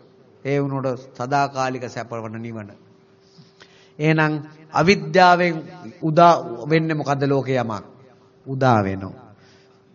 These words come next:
විද්‍යාව නො වෙන්න මොකද්ද වෙන්නේ යම්-, යමක් ලෝකේ? උදා වෙනවද?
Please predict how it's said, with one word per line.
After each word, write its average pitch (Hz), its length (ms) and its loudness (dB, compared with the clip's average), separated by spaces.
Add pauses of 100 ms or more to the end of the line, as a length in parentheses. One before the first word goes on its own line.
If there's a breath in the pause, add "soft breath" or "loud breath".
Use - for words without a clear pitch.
විද්‍යාව 190 720 10
නො 214 140 10 (380)
වෙන්න 185 280 2 (160)
මොකද්ද 160 340 2
වෙන්නේ 143 300 0
යම්-, 135 220 0
යමක් 135 300 2
ලෝකේ? 113 400 -2 (360 soft breath)
උදා 175 320 10
වෙනවද? 180 420 8